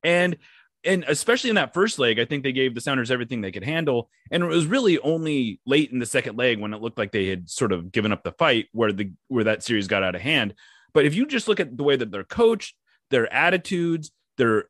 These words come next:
athletic ability, their skill, like, across the board, these are not,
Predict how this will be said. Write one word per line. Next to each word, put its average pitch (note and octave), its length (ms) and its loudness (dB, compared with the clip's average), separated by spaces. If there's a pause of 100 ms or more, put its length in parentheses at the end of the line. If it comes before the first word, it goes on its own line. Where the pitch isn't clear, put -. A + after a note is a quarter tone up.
(100)
athletic A2 400 0
ability, D#3+ 500 2
their A2 220 -4
skill, D3+ 680 0 (180)
like, C#3 180 -2
across A3+ 320 2
the D#3+ 80 0
board, B2+ 300 2
these G3+ 180 -2
are D3 80 0
not, A#2+ 340 -2